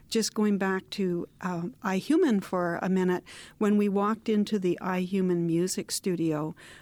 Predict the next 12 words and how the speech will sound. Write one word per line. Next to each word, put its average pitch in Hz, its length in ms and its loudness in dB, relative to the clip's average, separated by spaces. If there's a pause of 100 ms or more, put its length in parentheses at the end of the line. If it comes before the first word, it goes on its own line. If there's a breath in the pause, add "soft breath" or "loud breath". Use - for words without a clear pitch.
(120)
we 196 100 2
met 185 400 2
a 190 200 -2
young 196 460 0
man 175 340 2
who 185 220 -2
I 180 140 -2
think 320 320 -4
might 220 260 0
be 190 280 -2 (360 loud breath)
the, 175 520 -2 (100)
uh, 160 320 -6